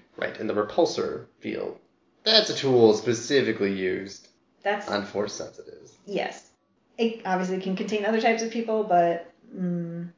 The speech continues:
Speaker 2: we know that Cho knew Panaka didn't have those things upon arriving on Corellia because Cho had, like, followed him here.
Speaker 1: Right.
Speaker 2: We know that Cho was aware of the meeting between the Moffs and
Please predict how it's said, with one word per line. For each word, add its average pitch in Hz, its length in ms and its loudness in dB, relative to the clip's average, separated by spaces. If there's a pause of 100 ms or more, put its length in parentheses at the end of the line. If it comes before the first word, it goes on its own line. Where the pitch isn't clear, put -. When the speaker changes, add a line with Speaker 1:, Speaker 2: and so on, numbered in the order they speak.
(420)
Speaker 2:
we 220 100 0
know 262 260 6
that 254 320 2
Cho 233 300 4
knew 196 480 0 (220)
Panaka 196 260 -4
didn't 202 160 0
have 190 140 -4
those 185 160 -4
things 180 300 -6
upon 175 280 -6
arriving 170 720 -4 (140)
on 196 120 -10
Corellia 190 580 -4
because 196 760 -2 (300)
Cho 202 260 2
had, 202 160 -2
like, - 160 -4
followed 175 480 0
him 170 200 -10
here. - 380 -18 (460)
Speaker 1:
Right. - 160 -8 (500)
Speaker 2:
We 196 240 -2
know 196 180 0
that 190 160 6
Cho 190 580 4
was 185 180 0
aware 185 380 4
of 180 180 -2
the 180 80 -4
meeting 180 260 -2
between 170 280 -8
the 151 60 -12
Moffs - 580 -4 (260)
and 185 500 -2